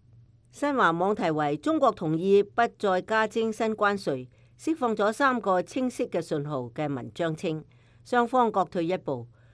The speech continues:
中美達成重要共識，經貿摩擦由此進入新嘅階段。該文認為，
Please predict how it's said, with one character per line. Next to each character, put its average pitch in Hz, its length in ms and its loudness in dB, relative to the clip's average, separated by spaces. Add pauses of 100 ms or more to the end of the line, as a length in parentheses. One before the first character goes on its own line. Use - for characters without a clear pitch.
(120)
中 294 160 -2
美 233 160 4
達 185 160 2
成 147 260 -4
重 160 220 -2
要 170 140 0
共 143 200 -6
識， 180 240 -6 (440)
經 359 160 0
貿 220 160 2
摩 151 180 -2
擦 185 240 0
由 151 240 -2
此 185 300 -4
進 208 180 2
入 170 140 0
新 226 260 -2
嘅 175 120 -4
階 175 200 -2
段。 127 320 -8 (560)
該 240 220 2
文 147 160 -2
認 147 180 -4
為， 127 240 -10